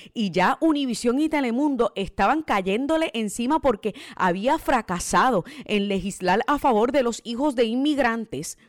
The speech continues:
de, de, de los niños que llegaron a este país de manera, eh, ilegal porque sus padres lo trajeron a este país, pues entonces fue cuando Barack Obama recurrió a, a, a poder, eh, ejecutar la orden ejecutiva y se convirtió en la ley de la nación.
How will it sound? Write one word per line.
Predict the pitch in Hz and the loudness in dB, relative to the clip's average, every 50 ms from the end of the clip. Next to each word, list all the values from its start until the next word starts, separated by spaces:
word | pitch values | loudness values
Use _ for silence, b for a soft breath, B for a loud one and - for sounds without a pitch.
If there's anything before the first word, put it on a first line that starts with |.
| b b _ _ _ - | b b _ _ _ -4
de, | 170 170 185 170 156 156 | 0 0 2 2 2 2
de, | 180 185 175 170 165 151 | 2 0 2 2 0 0
de | 156 175 185 180 | 0 -2 0 0
los | 180 180 | 2 0
niños | 180 185 208 220 240 269 320 311 - | 0 0 0 0 2 2 2 0 2
que | - 247 | 0 0
llegaron | 196 190 180 185 214 262 262 | 2 2 2 2 2 2 2
a | 202 185 | 0 0
este | 208 - - 254 | 0 0 0 0
país | - 233 226 247 269 240 | 0 0 0 0 0 0
de | 254 233 | 0 2
manera, | 214 180 175 185 202 233 254 254 B B B B 233 | 2 0 -2 -2 -2 -2 -2 -4 B B B B -6
eh, | - 226 220 214 - | -2 0 0 0 0
ilegal | - 240 233 214 202 185 190 214 240 - | -2 -2 -2 -2 0 0 0 -2 -2 -2
porque | 262 240 - 226 | -4 -4 -4 -4
sus | - - 185 - | -6 -6 -8 -8
padres | _ - 185 175 185 247 285 269 | _ -2 0 0 2 0 0 0
lo | 262 226 214 | 0 -2 -2
trajeron | - 160 139 139 160 160 185 220 269 277 214 | -2 -4 -4 -4 -4 -4 -2 -2 0 0 -2
a | 180 160 | -2 -4
este | 185 - - 240 220 B B B B B | -4 -2 -2 -4 -4 B B B B B
país, | - 254 269 294 262 226 | 0 2 2 2 0 -2
pues | - 208 185 180 | -2 -2 -2 -2
entonces | 165 156 - 190 285 339 359 320 - | -4 -4 -2 0 0 0 -2 -4 -4
fue | - 185 151 | -4 -4 -2
cuando | - 175 180 196 208 | 0 -2 0 2 2
Barack | 226 226 240 254 254 | 2 2 2 2 2
Obama | 269 285 330 349 320 269 | 2 2 4 2 2 0
recurrió | 254 208 - - 156 - - 139 147 151 - b b b b b b b | -2 -4 -4 -6 -6 -6 -4 -2 -2 -4 -4 b b b b b b b
a, | - 220 226 233 220 - 180 220 214 214 - | 0 2 2 2 2 2 0 -2 -2 -4 -2
a, | - 226 220 | 0 0 0
a | 214 208 | 0 0
poder, | - 220 214 214 214 214 - - | -2 -4 -2 -2 -2 -2 -2 -2
eh, | 214 214 208 - | -2 -2 -2 0
ejecutar | - 240 214 196 202 - 214 233 - 339 359 320 | 0 0 0 -2 -4 -4 -6 -4 -2 -2 0 2
la | 226 165 | 2 2
orden | 156 165 175 190 214 | 2 0 -2 0 0
ejecutiva | 233 254 254 - 277 - 180 175 170 | 0 -2 0 -2 -4 -4 -2 -2 -2
y | - 254 | -2 -2
se | 247 - 311 | -2 -2 0
convirtió | - 311 294 302 285 135 - 392 415 - | 0 0 0 0 -2 0 0 -2 -2 0
en | - 254 208 | -2 -4 -2
la | 170 151 | -2 -2
ley | 135 139 147 | -2 -2 -2
de | 156 | -2
la | 175 208 | -2 -2
nación. | 233 247 233 - 180 160 | -2 -2 -2 -2 -4 -4